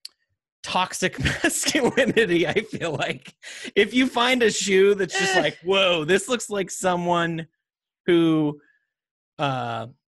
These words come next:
Speaker 1: beats up on their wife," I'd be probably into <laughs> that.
Speaker 2: You do wear a lot of tank tops.
Speaker 1: <laughs> Yeah, I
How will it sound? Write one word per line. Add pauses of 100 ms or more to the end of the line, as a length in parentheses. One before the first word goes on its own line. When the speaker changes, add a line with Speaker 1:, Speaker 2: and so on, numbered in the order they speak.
(120)
Speaker 1:
beats
up
on
their
wife,"
I'd
be
probably
into (100)
<laughs>
that. (540)
Speaker 2:
You (180)
do
wear
a
lot
of
tank
tops.
Speaker 1:
<laughs>
Yeah, (100)
I